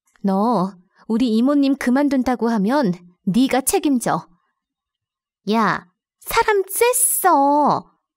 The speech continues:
그만두면 그만두는 거지. 저 노인네 뭐가 좋다고? 야, 너 진짜 우리 이모님이 얼마나 성실한지 아니?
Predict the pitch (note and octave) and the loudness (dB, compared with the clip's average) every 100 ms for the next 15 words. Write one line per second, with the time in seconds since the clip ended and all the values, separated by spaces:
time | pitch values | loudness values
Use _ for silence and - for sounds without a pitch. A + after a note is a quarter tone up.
0 | _ - - G#4+ A4+ G#4 G4 F4+ E4+ G4 | _ -6 0 2 4 2 2 2 2 2
1 | G4 F4+ D#4+ D4 B3+ A#3+ F3 - _ _ | 2 2 0 2 0 0 -4 -4 _ _
2 | _ _ _ _ _ _ - F#4 C4+ D#4+ | _ _ _ _ _ _ 0 2 2 2
3 | D#4+ A3 F3 F3+ F#3+ B3+ D#4 G4 - A#4+ | 2 0 0 0 0 0 0 -2 0 0
4 | - - - _ _ _ _ _ _ _ | 0 -4 -10 _ _ _ _ _ _ _
5 | _ _ A3 G3+ G3+ E3 G3 A3 - G3+ | _ _ -4 -2 -2 -2 -4 -4 -4 -2
6 | G3+ - G4+ E4+ - - _ _ _ _ | -4 -2 -2 -2 -4 -14 _ _ _ _
7 | _ - - - C#4 D4+ G#3 E4 E4 E4 | _ -20 -12 -2 2 4 4 2 2 2
8 | C#4 F#3 C4 F4 E4+ G#4 A4+ A4 F#4+ F4+ | 2 2 2 0 0 0 0 0 0 0
9 | B3 E3+ G#3 G4+ | -2 0 0 0